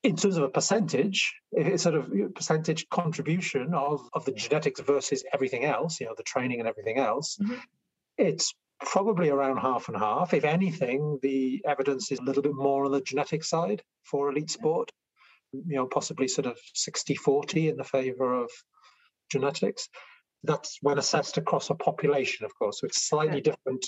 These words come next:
Speaker 1: doesn't apply to that, you know, to any one individual.
Speaker 2: Yeah.
Speaker 1: It's a little different, but across a population, both are important, but if anything, genetics slightly more important.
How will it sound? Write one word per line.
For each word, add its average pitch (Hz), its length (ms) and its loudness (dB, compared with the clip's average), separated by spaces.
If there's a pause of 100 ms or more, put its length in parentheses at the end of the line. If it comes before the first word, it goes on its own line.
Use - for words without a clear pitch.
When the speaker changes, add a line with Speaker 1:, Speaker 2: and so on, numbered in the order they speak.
Speaker 1:
doesn't 147 200 4
apply 139 280 2
to - 120 -6
that, 127 240 2
you 139 100 0
know, 107 140 0
to 143 180 2
any 131 160 2
one 123 220 0
individual. 123 760 0 (120)
Speaker 2:
Yeah. 214 300 0 (300)
Speaker 1:
It's - 200 -6
a 135 40 0
little 123 200 0
different, 143 400 -2
but - 80 2
across 165 320 0
a - 20 -2
population, 151 880 -2 (180)
both 160 280 0
are 165 80 4
important, 135 600 0 (600)
but - 100 -2
if 120 140 -4
anything, 131 600 0 (120)
genetics - 640 -4
slightly 127 500 -2
more 107 240 0
important. - 560 -12